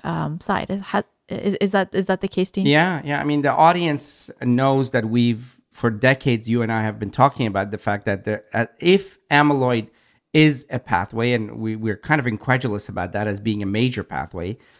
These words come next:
Speaker 2: there's some evidence that there are a group of Alzheimer's patients that are definitely driven by amyloid and, and tau, to be exact, uh, those two proteins. Um, and we've talked about the three percent, the, the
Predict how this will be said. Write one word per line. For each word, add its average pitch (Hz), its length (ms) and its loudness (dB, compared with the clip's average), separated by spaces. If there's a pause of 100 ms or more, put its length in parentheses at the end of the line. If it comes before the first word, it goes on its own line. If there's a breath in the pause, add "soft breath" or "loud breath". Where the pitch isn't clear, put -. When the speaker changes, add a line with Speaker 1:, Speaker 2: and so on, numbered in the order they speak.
(140 soft breath)
Speaker 2:
there's 170 160 4
some 240 160 2
evidence 220 300 0
that 131 160 0
there 127 260 2
are 131 500 4 (100)
a 110 100 -6
group 139 360 2
of 127 240 -4
Alzheimer's 117 440 2
patients 107 360 -4
that 113 120 -2
are 104 100 0
definitely 123 560 0
driven 110 360 -2
by 98 160 -2
amyloid 87 480 -6 (120)
and, 85 260 -10
and 98 240 -8
tau, 90 300 2
to - 140 -20
be 101 100 -4
exact, 92 420 -8 (520 soft breath)
uh, 113 100 2
those 113 220 2
two - 120 -4
proteins. 104 720 -2
Um, 101 340 -4
and 120 160 -2
we've 110 160 -4
talked 143 300 2
about 120 220 2
the 107 80 -4
three 127 260 0
percent, 104 640 -4
the, 104 340 -4 (380 soft breath)
the 107 320 2